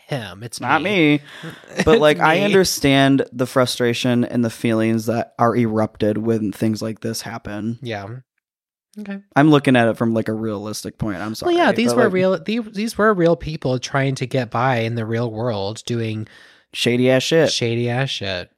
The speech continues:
Speaker 2: Do I agree with all of them on the list? No.
Speaker 1: No.
Speaker 2: I do not.
Speaker 1: No. Like the one, the, yeah. The
Speaker 2: Like having an affair. Like, <laughs> oh well. <laughs>
Speaker 1: I don't know. I'm a,
Speaker 2: Like
Speaker 1: I don't know. It affects a lot of people. I've,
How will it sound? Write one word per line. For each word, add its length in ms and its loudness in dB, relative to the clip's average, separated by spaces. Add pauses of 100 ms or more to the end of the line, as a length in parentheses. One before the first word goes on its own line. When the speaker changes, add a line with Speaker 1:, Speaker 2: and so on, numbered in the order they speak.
(140)
Speaker 2:
Do 80 4
I 40 6
agree 200 2
with 120 2
all 200 4
of 40 2
them 100 0
on 100 2
the 80 0
list? 360 -2
No. 120 -2
Speaker 1:
No. 260 0 (400)
Speaker 2:
I 80 -4
do 80 -2
not. 400 -8
Speaker 1:
No. 100 -8 (720)
Like 200 -6
the 80 0
one, 240 0
the, 360 2 (220)
yeah. 300 -6 (420)
The 160 -4
Speaker 2:
Like 240 0
having 300 2
an 80 4
affair. 420 -4 (100)
Like, 320 2 (160)
<laughs> 160 -20
oh 100 2
well. 360 -4 (420)
<laughs> 960 -2
Speaker 1:
I 120 -2
don't 200 0
know. 480 2
I'm 200 2
a, 120 -4 (400)
Speaker 2:
Like 340 -12
Speaker 1:
I 140 -2
don't 140 -2
know. 420 2
It 140 0
affects 400 0
a 40 2
lot 200 2
of 80 -4
people. 520 -2
I've, 220 0